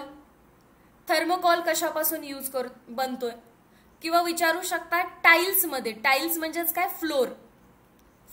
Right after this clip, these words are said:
फरशांमध्ये कोणता polymer use केला जातो.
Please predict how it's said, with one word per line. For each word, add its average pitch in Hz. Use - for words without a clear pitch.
फरशांमध्ये 302
कोणता 339
polymer 330
use 320
केला 277
जातो. 247